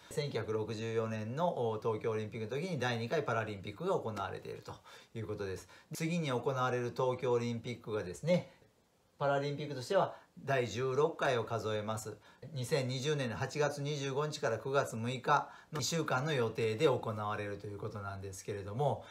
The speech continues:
これは私ですね、非常に注目していますし、まあ、テクノロジーの時代ですので、えー、リハビリや介護がどうなっていくのか、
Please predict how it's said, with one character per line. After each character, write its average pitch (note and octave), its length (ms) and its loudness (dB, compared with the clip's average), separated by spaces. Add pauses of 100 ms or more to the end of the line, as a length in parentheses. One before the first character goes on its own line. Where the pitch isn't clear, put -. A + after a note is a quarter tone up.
(120)
こ E3+ 100 0
れ F#3 60 2
は F3+ 100 4
私 E3+ 380 2
で F3+ 100 2
す - 80 -2
ね、 A#2+ 80 -2
非 A#2+ 140 -4
常 C#3+ 160 -2
に C#3 100 -4
注 D3+ 200 -2
目 D3 380 -2
し - 100 -8
て D#3 100 -2
い D3 60 0
ま C#3+ 180 -2
す C3+ 160 -6
し、 D#3 360 0
ま A#2+ 60 -2
あ、 A#2+ 40 -4
テ C3 140 0
ク D3 120 -2
ノ D3 140 2
ロ D#3+ 120 8
ジ A2+ 140 0
ー A#2 80 -2
の G#2+ 120 -4
時 G2+ 140 -6
代 A#2+ 240 2
で A#2 140 0
す B2 120 -8
の G2+ 200 -4
で、 C#3 340 8 (220)
え A2 560 2
ー、 - 20 -2
リ G#2+ 80 0
ハ A#2 160 0
ビ A2+ 80 -4
リ A#2+ 80 -2
や A2 160 0
介 A#2+ 220 0
護 G#2+ 120 2
が G#2 120 -2
ど B2 180 2
う D3 60 0
な D3 100 0
っ C#3+ 100 -4
て D3+ 80 -4
い C#3+ 60 -4
く E3+ 140 -4
の D3 120 0
か、 - 220 -4